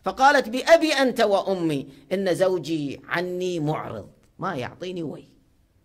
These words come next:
ما يعطيني. فقال: "زيديه يا حولاء، تجملي أكثر، تدلعي أكثر، كذا، بطريقة ما، حاولي تكسبين قلبه". قالت: "ما أترك شيئا طيبا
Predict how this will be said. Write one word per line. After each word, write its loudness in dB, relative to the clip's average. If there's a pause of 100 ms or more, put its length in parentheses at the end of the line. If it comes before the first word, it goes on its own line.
(760)
ما -12
يعطيني. -20 (1300)
فقال: 2
"زيديه 0
يا 2
حولاء، -6 (1700)
تجملي 0
أكثر، 0
تدلعي -4
أكثر، -2
كذا، -2
بطريقة -6
ما، -4
حاولي 0
تكسبين -4
قلبه". -4 (840)
قالت: 0
"ما -2
أترك -4
شيئا -4
طيبا 0